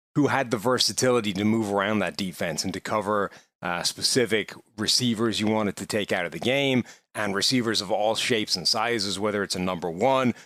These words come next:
whether it's a tight end, whether it's a guy in the slot. Humphrey was the guy, given the, the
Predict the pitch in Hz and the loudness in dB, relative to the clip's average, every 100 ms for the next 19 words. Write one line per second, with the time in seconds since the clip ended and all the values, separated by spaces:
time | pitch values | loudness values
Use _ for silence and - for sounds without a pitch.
0 | _ 101 104 92 - - 107 95 98 123 | _ -2 0 0 -4 -2 -2 0 2 2
1 | 123 113 107 104 98 104 104 98 85 - | 2 0 0 0 -2 -2 -2 -4 -2 0
2 | 143 135 127 - - _ - 135 131 135 | 2 4 2 -4 -20 _ 0 2 2 2
3 | 117 113 113 107 110 107 98 110 107 101 | 2 2 0 0 0 0 0 0 2 0
4 | 104 107 98 | -2 -4 -2